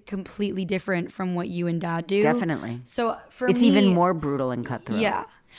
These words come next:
Speaker 1: I also think it's not as scary for us. Being an actor, being an actress, being on stage or performing is not so far-fetched because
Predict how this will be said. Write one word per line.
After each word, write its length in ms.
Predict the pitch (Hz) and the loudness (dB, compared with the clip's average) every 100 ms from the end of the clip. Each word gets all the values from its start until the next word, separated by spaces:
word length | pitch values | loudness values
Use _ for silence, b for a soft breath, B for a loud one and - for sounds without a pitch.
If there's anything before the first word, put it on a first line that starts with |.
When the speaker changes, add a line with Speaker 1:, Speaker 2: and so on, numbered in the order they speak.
| B - | B 2
Speaker 1:
I 100 | 254 | 4
also 180 | 285 349 | 4 2
think 120 | 330 | -2
it's 140 | 311 | 0
not 160 | 262 240 | 0 0
as 80 | 220 | 0
scary 760 | - - 220 208 180 165 170 392 | -4 -2 2 2 2 2 -2 -6
for 340 | - 190 175 | -4 -2 2
us. 560 | 196 190 202 - - - b b b - | 2 0 -2 -12 -14 -18 b b b -6
Being 200 | 190 226 214 | 0 2 2
an 60 | |
actor, 680 | 196 202 202 214 190 185 - _ 190 | 2 2 0 0 2 0 -4 _ -2
being 180 | 214 | 0
an 60 | 190 | 2
actress, 720 | 185 185 - 185 180 - - _ - | 0 0 -2 -2 -2 -6 -16 _ -4
being 220 | 226 208 | -2 0
on 220 | 190 185 | 0 -2
stage 500 | - - 214 196 175 | -4 -4 0 2 0
or 80 | 185 | -4
performing 600 | - 180 - 202 185 175 b b b 202 | -8 -10 -6 -4 -4 -6 b b b 2
is 180 | 202 | 2
not 220 | 202 196 - | 2 0 0
so 120 | 196 | -4
far-fetched 840 | - 185 175 - 196 185 - - - | 0 -2 -2 -2 -2 -2 -4 -10 -8
because 800 | 190 - 180 175 165 151 - | -8 0 2 2 0 -4 -12